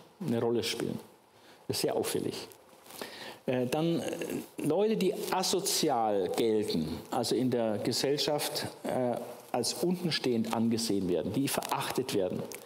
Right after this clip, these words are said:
die spielen gerade bei Lukas eine außergewöhnlich große Rolle, weil sie eben auch bei Jesus eine außergewöhnliche Rolle spielen. Aber diese große Fokussierung, diese starke Konzentration auf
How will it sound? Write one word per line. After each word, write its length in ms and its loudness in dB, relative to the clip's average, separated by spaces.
die 80 2
spielen 480 2
gerade 240 0
bei 120 2
Lukas 680 0
eine 340 0
außergewöhnlich 720 2
große 280 2
Rolle, 260 2
weil 140 0
sie 100 0
eben 120 2
auch 120 -2
bei 120 0
Jesus 400 2
eine 140 0
außergewöhnliche 540 2
Rolle 280 2
spielen. 360 0
Aber 280 2
diese 460 2
große 340 2
Fokussierung, 840 2
diese 280 2
starke 360 0
Konzentration 840 2
auf 300 0